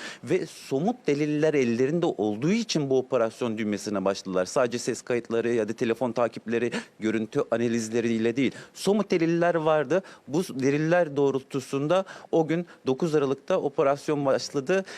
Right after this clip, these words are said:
ve gözaltı oldu. E, oradaki biliyorsun Sultan'ın itirafı da somut deliller önüne konunca çözülmeye başladı Sultan. O zamana kadar hiçbir şekilde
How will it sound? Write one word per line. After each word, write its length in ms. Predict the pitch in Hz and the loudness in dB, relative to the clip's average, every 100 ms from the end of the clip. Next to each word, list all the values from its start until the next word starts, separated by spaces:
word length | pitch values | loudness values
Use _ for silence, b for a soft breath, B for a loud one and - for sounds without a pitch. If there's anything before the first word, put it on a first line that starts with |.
| B | B
ve 180 | 110 117 | -4 -2
gözaltı 520 | 123 135 139 131 147 | 0 2 2 0 0
oldu. 460 | - 127 135 147 170 B B - | -2 0 0 0 -2 B B -4
E, 40 | |
oradaki 560 | 95 127 120 135 180 147 - 117 | 0 2 0 -2 -4 -6 -6 -4
biliyorsun 280 | 131 135 151 | -4 -4 -8
Sultan'ın 580 | - 127 - 127 139 - | -4 -4 -2 0 0 -2
itirafı 320 | 104 - 120 117 | -6 2 0 2
da 260 | 202 190 110 B B | 0 2 0 B B
somut 360 | - 131 139 | -2 -2 0
deliller 360 | 139 135 135 123 | 0 0 0 -2
önüne 360 | 101 113 123 131 | -2 0 0 -2
konunca 540 | - 127 147 254 269 | -2 -2 0 0 0
çözülmeye 540 | 214 170 127 117 107 95 | 0 0 0 0 0 2
başladı 360 | 95 - 92 | 0 -2 -12
Sultan. 400 | - 107 - 92 - B | -6 -6 -2 -4 -4 B
O 100 | 160 | 0
zamana 300 | 175 185 160 | 2 2 0
kadar 280 | - 139 185 | -2 -2 -2
hiçbir 240 | 185 - 147 | -4 -8 -6
şekilde 540 | 127 - 131 127 | -6 -2 -2 0